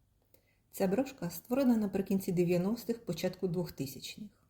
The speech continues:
у період найбільшої популярності марки на телеканалі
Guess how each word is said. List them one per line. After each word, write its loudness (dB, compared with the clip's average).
у -12
період 4
найбільшої 0
популярності -4
марки -2
на 2
телеканалі 0